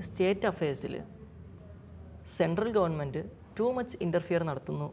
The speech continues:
എന്നുള്ളതാണ്. റീസെൻ്റ്ലി നടന്ന കുറേ ഇൻസിഡൻസ് എടുത്ത് നമ്മൾ പരിശോധിക്കുകയാണെങ്കിൽ, ഉദാഹരണത്തിന്, നീറ്റ് പ്രൊട്ടസ്റ്റ് നമ്മൾ കണ്ടു, അതുപോലെ തന്നെ ഹിന്ദി ദിവാസ് റിജക്റ്റ് ചെയ്ത് നമ്മൾ കണ്ടു, ഒടുവിൽ ഗവൺമെൻറ്റും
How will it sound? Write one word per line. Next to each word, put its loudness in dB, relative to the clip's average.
എന്നുള്ളതാണ്. -2
റീസെൻ്റ്ലി 6
നടന്ന 2
കുറേ 6
ഇൻസിഡൻസ് 0
എടുത്ത് -2
നമ്മൾ 0
പരിശോധിക്കുകയാണെങ്കിൽ, -2
ഉദാഹരണത്തിന്, 0
നീറ്റ് 0
പ്രൊട്ടസ്റ്റ് 0
നമ്മൾ 2
കണ്ടു, -2
അതുപോലെ 4
തന്നെ 0
ഹിന്ദി 4
ദിവാസ് 0
റിജക്റ്റ് 4
ചെയ്ത് 8
നമ്മൾ 0
കണ്ടു, -4
ഒടുവിൽ 10
ഗവൺമെൻറ്റും 6